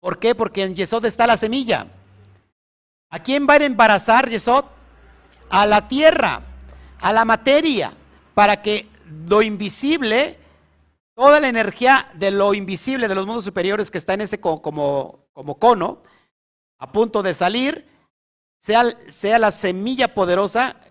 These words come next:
que embaraza la materia para crear la, lo, de lo invisible, traerlo a lo visible. Así que por eso tenemos el poder de matrimonio en Yesod. Y, y curiosamente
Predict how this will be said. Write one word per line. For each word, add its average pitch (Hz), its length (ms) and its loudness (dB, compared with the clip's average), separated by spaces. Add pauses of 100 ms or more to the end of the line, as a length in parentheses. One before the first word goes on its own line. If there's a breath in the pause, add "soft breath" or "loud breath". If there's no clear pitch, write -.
(140)
que 165 100 -12
embaraza 185 580 -2
la 156 180 -6
materia 175 420 -4
para 151 260 -6
crear 165 340 -2
la, 143 260 -4 (220 loud breath)
lo, 139 320 -6
de 151 140 -4
lo 160 80 -4
invisible, 202 680 -6
traerlo 156 320 -4
a 151 40 -2
lo 143 140 -4
visible. 120 480 -12 (560 soft breath)
Así - 180 -14
que 185 100 -2
por 196 120 0
eso 185 80 -4
tenemos 185 280 -4
el 175 100 -6
poder 170 300 -2
de 170 60 -8
matrimonio 156 480 -6
en 165 100 -8
Yesod. 185 340 -2 (640 loud breath)
Y, 269 460 -2
y - 220 -12
curiosamente 247 1120 0